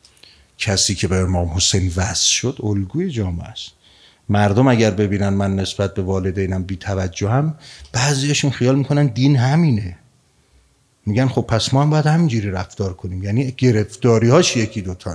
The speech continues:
نیست. عرضم تمام. روزه بخونیم. شب دوم. السلام علیک یا ابا محمد، یا حسن ابن علی.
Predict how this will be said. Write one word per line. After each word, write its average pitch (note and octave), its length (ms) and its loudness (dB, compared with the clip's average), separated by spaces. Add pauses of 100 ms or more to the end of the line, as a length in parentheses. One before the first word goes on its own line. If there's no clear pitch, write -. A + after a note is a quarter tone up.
(100)
نیست. - 220 -12 (1900)
عرضم F#2 380 0
تمام. E2+ 440 -6
روزه F2+ 360 -4
بخونیم. - 420 -12 (1040)
شب G2 420 -2
دوم. E2+ 600 -6 (1700)
السلام G2+ 580 2
علیک F2+ 440 0
یا F#2 260 0
ابا F2+ 400 -4
محمد، - 580 -10
یا F#2 280 -4
حسن F#2+ 360 -2
ابن - 300 -12
علی. - 300 -20